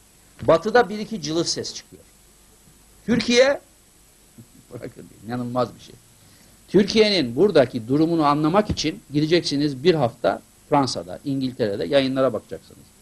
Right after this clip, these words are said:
Bir de bize bakacaksınız. Çok üzücü bir durum tabii. Çok üzücü. Türk milleti buna müstahak değil. Buna müstahak değil ama bu idare ve bu yönlendirme, Türk milleti yönlendiriliyor. Yönlendiriliyor Türk milleti.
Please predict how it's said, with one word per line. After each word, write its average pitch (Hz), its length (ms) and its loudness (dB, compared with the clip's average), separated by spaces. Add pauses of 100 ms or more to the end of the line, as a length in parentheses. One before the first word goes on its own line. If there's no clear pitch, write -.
(280)
Bir 127 60 -4
de 160 120 2
bize 139 200 2
bakacaksınız. - 680 -6 (760)
Çok 160 160 2
üzücü 113 320 -8
bir 87 100 -16
durum 90 240 -12
tabii. - 100 -18 (260)
Çok 143 140 2
üzücü. 98 240 -12 (680)
Türk 202 220 2
milleti 180 500 0
buna 135 300 4
müstahak 127 520 -2
değil. 190 260 2 (320)
Buna 107 180 -2
müstahak 110 500 -2
değil 233 160 2
ama 160 260 2 (560)
bu 127 140 0
idare 139 500 2 (1080)
ve 113 140 0
bu 165 100 4
yönlendirme, 139 840 2 (180)
Türk 104 180 -14
milleti 113 320 -2
yönlendiriliyor. 131 800 4 (1400)
Yönlendiriliyor 110 680 0
Türk 165 260 -4
milleti. 104 440 -2